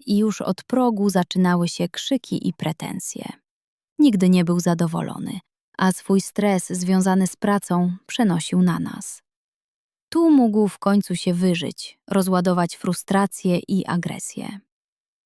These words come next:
Staliśmy się kozłami ofiarnymi, emocjonalnymi workami treningowymi dla niego.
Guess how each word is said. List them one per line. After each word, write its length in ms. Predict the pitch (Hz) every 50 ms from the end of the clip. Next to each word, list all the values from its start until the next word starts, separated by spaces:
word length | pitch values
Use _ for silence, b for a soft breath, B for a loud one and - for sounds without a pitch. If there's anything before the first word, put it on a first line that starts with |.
| _ _ _ _ -
Staliśmy 540 | - - 208 196 202 196 - - - 202 190
się 200 | - - 185 175
kozłami 600 | - 190 185 180 190 190 185 185 190 185 - -
ofiarnymi, 760 | 170 - - 175 170 170 170 165 170 - 165 170 - 185 - _ _ _ _ _ _ _ _
emocjonalnymi 960 | 196 202 202 196 - - 214 202 208 196 196 196 202 214 233 240 233 220 196
workami 520 | 175 185 180 180 - - 180 180 180 175
treningowymi 760 | 170 - 175 170 175 175 175 175 175 175 170 175 165 165 165 165
dla 200 | 170 - - -
niego. 460 | - - - - - - - -